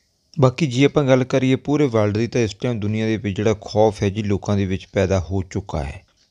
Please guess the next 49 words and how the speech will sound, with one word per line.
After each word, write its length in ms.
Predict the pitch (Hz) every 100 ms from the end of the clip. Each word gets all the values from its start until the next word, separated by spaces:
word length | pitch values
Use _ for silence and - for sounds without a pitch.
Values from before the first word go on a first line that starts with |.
| -
ਪਹਿਲਾਂ 240 | 131 147
ਤਕਰੀਬਨ 460 | 139 113 117 113 95
ਦੋ 200 | 101 101
ਹਜ਼ਾਰ 240 | 110 107
ਵੀਹ 200 | 95 117
ਤੋਂ 160 | 127 120
ਲੈ 140 | 95
ਕੇ 180 | 87 101
ਦੋ 180 | 87 95
ਹਜ਼ਾਰ 160 | 101 92
ਬਾਈ 240 | 90 95
ਤੱਕ 180 | 92 104
ਜਿਹੜਾ 240 | 92 101 101
ਖੌਫ 320 | - 104 98 -
ਕਰੋਨਾ 320 | 110 98 110
ਦਾ 100 | 107
ਅਜੇ 100 | 104
ਤੱਕ 180 | 104 98
ਲੋਕਾਂ 320 | 95 90 98
ਦੇ 100 | 95
ਮਨ 220 | 92 85 82
ਦੇ 80 |
ਵਿੱਚ 200 | 87 85 -
ਖਤਮ 260 | 95 -
ਨਹੀਂ 180 | 90 95
ਹੋਇਆ, 280 | 85 78 101 - _ _ _ _ - -
ਤੇ 80 | 113
ਹੁਣ 200 | 104 123
ਜਿਹੜਾ 260 | 123 123 104
ਅਗਲਾ 200 | 101 117
ਡਰ 200 | 110 104
ਇਹ 120 | 107
ਬੈਠ 240 | 104 92 -
ਚੁੱਕਾ 280 | 101 95 98
ਹੈ 80 |
ਕਿ 140 | 92 107
ਵਰਲਡ 320 | 98 92 92
ਵਾਰ 260 | 85 78 69
ਦਾ, 180 | - 80 _ _ _ _ _ _ -
ਜਿੱਦਾਂ 280 | 120 110 123
ਕਿ 120 | 127
ਯੁੱਧ 260 | 104 113 120
ਦਾ 180 | 123 120
ਸਤਾਈਵਾਂ 420 | - 107 117 120
ਦਿਨ 220 | 101 98 95 - _ -
ਅੱਜ 140 | 104 95
ਚੱਲ 260 | - 95 87
ਚੁੱਕਾ 320 | - 104 -
ਹੈ। 140 | -